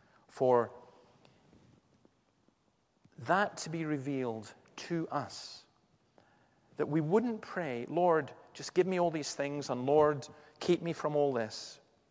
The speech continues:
But most of all, that we would just pray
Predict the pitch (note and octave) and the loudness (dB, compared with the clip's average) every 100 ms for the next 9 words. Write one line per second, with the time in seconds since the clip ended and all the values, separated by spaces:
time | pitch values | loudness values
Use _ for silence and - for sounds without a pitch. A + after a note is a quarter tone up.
0 | _ _ _ _ _ _ _ - - C3+ | _ _ _ _ _ _ _ -8 -6 -2
1 | D3+ F3 - D#3 C#3 G#2+ G#2+ G#2 - - | 0 0 -2 -8 -6 -6 -6 -10 -16 -20
2 | - A2 A2 A#2+ A#2+ A2+ C3 - - - | -6 -4 -2 -2 -2 -6 -10 -12 -16 -8
3 | C#3+ C3 G#2+ G#2 | -4 -2 -4 -10